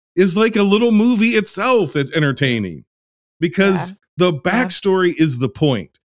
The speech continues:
Speaker 1: The backstory in Star Wars of where does the Force come from and what is it and who's Yoda and how old is he and what was his dad's name? That was never the point. The point was always, in those original movies, the relationships between the characters.
Speaker 2: Mm-hmm.
Speaker 1: That's in the Lord of the Rings,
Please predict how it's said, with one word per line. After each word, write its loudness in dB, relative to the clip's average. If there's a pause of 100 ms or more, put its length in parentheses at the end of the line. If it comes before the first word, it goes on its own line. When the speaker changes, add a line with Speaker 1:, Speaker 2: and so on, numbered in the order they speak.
(180)
Speaker 1:
The -8
backstory -2
in -6
Star -2
Wars -4
of -10
where 2
does 2
the 0
Force -2
come -8
from -14
and -10
what 0
is 0
it -6
and -14
who's -4
Yoda 0
and -8
how -4
old -2
is -6
he -8
and -10 (200)
what 0
was 2
his 0
dad's 2
name? -8 (340)
That 0
was 2
never 2
the -2
point. -6 (200)
The -16
point 0
was -2
always, -4 (140)
in -12
those 2
original -2
movies, -6
the -10
relationships -6
between -14
the -20
characters. -16 (960)
Speaker 2:
Mm-hmm. -8
Speaker 1:
That's -2
in 2
the 0
Lord 2
of 0
the 2
Rings, -4